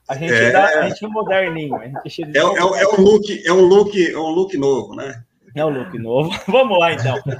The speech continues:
Speaker 1: Guilherme, vou fazer a pergunta aqui, vou te colocar em evidência aqui, vou fazer a pergunta. É, quando surgiu a iso, é, a iso, é, mentira, o, a N R um,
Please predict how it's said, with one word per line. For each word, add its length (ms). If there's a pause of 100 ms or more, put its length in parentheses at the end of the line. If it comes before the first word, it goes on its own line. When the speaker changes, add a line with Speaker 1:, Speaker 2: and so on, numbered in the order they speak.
(140)
Speaker 1:
Guilherme, 420 (300)
vou 100
fazer 280
a 60
pergunta 500
aqui, 180
vou 140
te 80
colocar 340
em 80
evidência 540
aqui, 280
vou 140
fazer 280
a 20
pergunta. 520 (280)
É, 520 (360)
quando 840 (140)
surgiu 560
a 160
iso, 360 (220)
é, 420
a 140
iso, 560 (260)
é, 140
mentira, 400 (260)
o, 720 (260)
a 120
N 100
R 220
um, 200